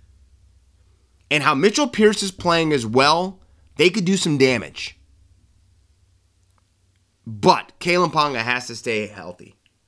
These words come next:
Jake Clifford's playing incredible with, with Mitchell Pearce. Be advised, the Newcastle Knights are,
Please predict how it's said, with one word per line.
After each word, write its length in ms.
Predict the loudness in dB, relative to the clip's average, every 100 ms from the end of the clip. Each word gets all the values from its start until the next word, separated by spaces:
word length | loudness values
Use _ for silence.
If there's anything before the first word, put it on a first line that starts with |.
| _ 0
Jake 240 | 0 0
Clifford's 320 | -4 -6 -8
playing 320 | -4 -2 0
incredible 600 | -2 -2 -2 0 -2 -4 _ -4
with, 320 | 2 2 0
with 380 | 0 0 0 _ _ -8
Mitchell 300 | -4 -2 -2
Pearce. 460 | 0 2 2 -2 -16 _ _ _ _ _ _ _ _ -18 -16 -18 _ _ -18 -18 _ -14 -4
Be 340 | 0 2 2
advised, 840 | 0 2 4 4 4 -2 -10 -14 -16 _ _ _ _ _ _
the 100 | 0
Newcastle 560 | 4 4 2 0 0 -2
Knights 720 | 2 2 2 -2 -6 -8 -10 _ _ _ -4
are, 160 | -4